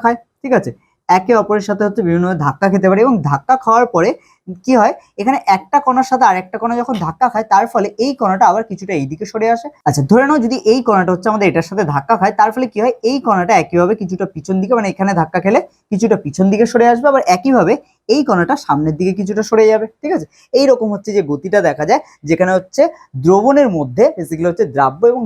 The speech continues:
দ্রাবকের কণাগুলো হচ্ছে নিজেদের মধ্যে বিভিন্ন রকম ভাবে হচ্ছে ধাক্কা খাওয়ার ফলে হচ্ছে তারা তাদের হচ্ছে যে গতি দেখায়, ঠিক আছে? তাকেই বলা হয় basically ব্রাউনীয় গতি। বোঝা গেল? তাহলে হচ্ছে একটি দ্রবণের মধ্যে যে দ্রাব্যের কণাগুলো আছে, তারা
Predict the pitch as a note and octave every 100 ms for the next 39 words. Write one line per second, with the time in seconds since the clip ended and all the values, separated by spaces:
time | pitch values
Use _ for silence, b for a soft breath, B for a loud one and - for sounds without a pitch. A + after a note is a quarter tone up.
0 | C#3+ C#3 C#3+ G3+ F#3+ C#3+ C#3+ D#3 E3+ B3+
1 | F3+ C#3+ D3+ E3+ E3 D#3+ D#4 b b G3
2 | C4 C4 G3 D3 G3+ D#3 D3 D3+ - C4+
3 | F3 D3+ D#3+ - B3 F3 D3+ C3+ D#3+ E3
4 | E3 - C#3+ F3 - B B D#3 D#3 E3+
5 | F3 A#3 A#3 C3 F3 F3 G#3 D3+ B2+ A2
6 | _ C4 A#3+ B2 _ _ D#3+ D#3 B3+ F#3+
7 | C#3 D3 D#3+ - C4 B3 C#3 B2+ C3+ C3
8 | A#2 A2+ G#2+ _ E3 G3+ A#3 D4 B B
9 | D#3 D#3+ E3+ B3 E3+ A3 C#3 C#3+ D3+ A#3
10 | C4 E3+ C#3+ F#3 F#3 A#2+ B2+ B2+ G3 F#3+
11 | C#3+ C#3+ E3 F3+ F3 D#4+ B B - F3+